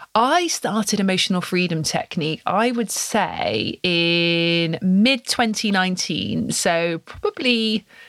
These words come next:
actually probably spring twenty nineteen. And I just felt really drawn to it. And I'd done little bits over the years, but I really wanted to get into it deeper.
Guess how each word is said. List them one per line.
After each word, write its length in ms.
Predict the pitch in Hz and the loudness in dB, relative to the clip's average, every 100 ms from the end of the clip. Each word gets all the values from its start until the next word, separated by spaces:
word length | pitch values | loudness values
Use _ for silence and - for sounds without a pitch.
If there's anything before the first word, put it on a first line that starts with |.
| _ _ _ - | _ _ _ -2
actually 260 | 320 - 240 | 0 0 -2
probably 460 | - 254 220 220 | 0 -2 0 0
spring 480 | - - - 190 170 | 0 -2 -2 0 -2
twenty 420 | - 151 151 - | -2 -2 -2 -2
nineteen. 800 | 151 147 151 - 160 - 151 151 - _ - | -2 -2 -2 -2 -4 -4 -4 -6 -8 _ 0
And 120 | 240 | 2
I 60 | |
just 240 | 240 277 - | 2 -2 0
felt 260 | 311 269 202 | 2 2 0
really 600 | 185 196 214 208 196 185 | -2 2 2 2 0 0
drawn 360 | - 185 175 | 0 0 0
to 140 | 156 175 | 0 0
it. 60 | - | 2
And 180 | - 208 | 0 2
I'd 220 | 240 240 | 0 0
done 540 | - 320 339 349 311 285 | -4 0 0 2 2 2
little 320 | 240 - 226 | 0 0 -2
bits 440 | - 180 - - - | 0 -2 -2 -8 -2
over 320 | 175 170 170 | 0 0 -2
the 140 | 165 170 | 0 0
years, 560 | 170 175 - - 180 | 2 2 2 0 -2
but 140 | - 202 | 0 0
I 60 | |
really 280 | 196 226 240 | 0 2 2
wanted 300 | 220 196 - | 2 0 -2
to 100 | - | -2
get 220 | 185 - | -4 -2
into 240 | 170 - 165 | -4 -2 -4
it 160 | - | -4
deeper. 560 | - 226 214 - - | 0 2 0 -2 -4